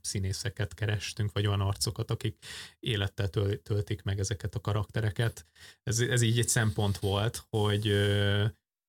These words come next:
hogy, hogy egy impressziót kell minden egyes arcnak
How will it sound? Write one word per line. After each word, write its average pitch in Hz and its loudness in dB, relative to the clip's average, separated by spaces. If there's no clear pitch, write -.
hogy, 107 0
hogy 113 0
egy 117 0
impressziót 104 0
kell 98 -2
minden 101 2
egyes 98 -2
arcnak - -4